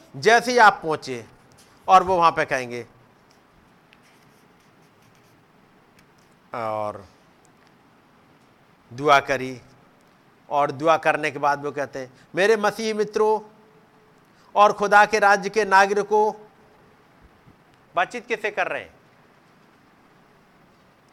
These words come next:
"मेरे मसीही मित्रों और खुदा के राज्य के नागरिकों," ये पैरा नंबर टू है।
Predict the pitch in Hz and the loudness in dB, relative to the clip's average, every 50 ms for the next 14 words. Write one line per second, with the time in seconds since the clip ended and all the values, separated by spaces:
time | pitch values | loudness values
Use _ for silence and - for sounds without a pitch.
0 | _ _ _ _ _ _ _ _ _ _ _ _ _ _ _ _ _ _ _ _ | _ _ _ _ _ _ _ _ _ _ _ _ _ _ _ _ _ _ _ _
1 | _ _ _ _ - 135 160 185 208 226 247 247 220 214 202 - 233 226 214 226 | _ _ _ _ -12 -6 -2 2 4 4 4 4 2 0 -4 -4 -4 -6 -4 -4
2 | 240 220 208 202 208 - - 208 220 226 240 254 277 311 311 277 - - - _ | -4 -4 -4 -6 -6 -4 0 2 2 4 4 4 2 2 0 -2 -6 -12 -20 _
3 | _ _ _ _ _ _ _ _ _ _ _ _ _ _ _ _ - 214 226 240 | _ _ _ _ _ _ _ _ _ _ _ _ _ _ _ _ 0 2 4 6
4 | 247 262 269 285 294 294 262 - - - - 214 214 190 220 214 220 226 226 226 | 6 6 6 6 6 4 2 0 -6 -8 -4 -4 -2 2 4 6 6 6 4 2
5 | - 247 247 247 240 208 202 208 196 202 202 190 185 208 202 - 233 233 226 214 | 0 2 2 2 2 2 2 4 4 4 2 0 -4 -12 -6 -4 -2 -2 -2 0
6 | 208 202 202 208 208 208 220 214 202 208 202 175 160 160 170 160 180 170 170 175 | 2 4 4 4 4 2 0 -4 -4 -4 -4 -4 -4 -4 -4 -2 0 0 2 0
7 | 180 180 180 180 - - 175 170 170 139 95 80 | 0 -2 -4 -4 -6 -6 -8 -8 -8 -8 -10 -12